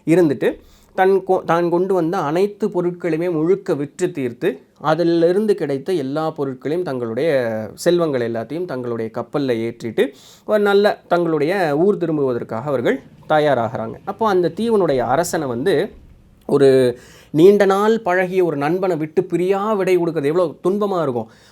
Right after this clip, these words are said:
அதுபோல அந்த அரசனுக்கு வந்து ஒரு பிரியா விடை கொடுத்து, ஒரு நன்னாளான ரேவதி நட்சத்திரத்துல, எவ்வளோ துல்லியமா எழுதுறாங்க பாருங்க. ரேவதி நட்சத்திரத்துல குருவனுடைய ராசியில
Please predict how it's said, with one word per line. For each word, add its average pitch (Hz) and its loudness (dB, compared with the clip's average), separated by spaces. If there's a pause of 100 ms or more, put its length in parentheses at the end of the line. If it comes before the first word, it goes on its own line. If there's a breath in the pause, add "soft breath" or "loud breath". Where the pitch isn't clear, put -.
அதுபோல 208 4
அந்த 151 0
அரசனுக்கு 180 0
வந்து 160 0
ஒரு 151 2
பிரியா 180 2
விடை 160 -2
கொடுத்து, 147 -4 (200)
ஒரு 156 0
நன்னாளான 170 -2 (400 soft breath)
ரேவதி 190 2
நட்சத்திரத்துல, 139 -2
எவ்வளோ 190 2
துல்லியமா 202 -2
எழுதுறாங்க 147 -2
பாருங்க. 117 -6
ரேவதி 180 2
நட்சத்திரத்துல 127 -2 (360)
குருவனுடைய 175 0
ராசியில 131 -2